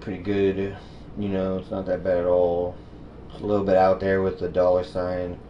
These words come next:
command, but it's whatever. I guess you, you can change that, but, um, I don't really know, man. Got a whole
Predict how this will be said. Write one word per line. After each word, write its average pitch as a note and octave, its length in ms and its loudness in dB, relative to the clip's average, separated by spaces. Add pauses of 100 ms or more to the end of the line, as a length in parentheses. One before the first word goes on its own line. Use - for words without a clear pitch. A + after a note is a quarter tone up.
(160)
command, F2+ 480 -6
but E2+ 300 -2 (240)
it's - 100 -14
whatever. E2+ 340 -2 (300)
I E2 80 -6
guess F#2+ 280 -4
you, G2 160 -8 (180)
you G#2 80 -6
can F2+ 200 -10
change F2 340 -4
that, F2 300 -4
but, F2+ 260 0 (2000)
um, A#2 840 -2 (2500)
I - 60 -10 (1300)
don't F3 100 -8
really F3+ 200 -4
know, E3 140 0
man. G#2 200 0 (1600)
Got D#3 180 4
a C#3+ 40 6
whole B2+ 320 4